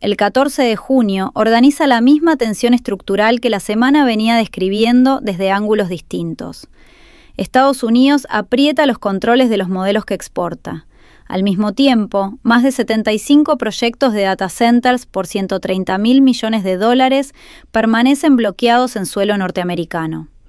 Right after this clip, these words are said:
La infraestructura que haría competitivos esos modelos no puede construirse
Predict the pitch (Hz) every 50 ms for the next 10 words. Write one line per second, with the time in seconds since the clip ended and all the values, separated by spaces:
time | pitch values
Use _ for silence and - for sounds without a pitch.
0 | - - - - - - - - - - 220 220 214 202 220 208 - - 226 208
1 | - - 294 302 302 294 254 247 220 226 240 254 262 - 226 208 - 202 190 -
2 | 202 190 - 285 311 302 247 208 - - 185 - 208 175 156 185 180 185 190 202
3 | 202 190 180 180 180 180 - - - 226 240 247 247 - 311 320 330 320 277 254
4 | 233 185 - - 202 214 226 240 233 196 - - - 180 185 190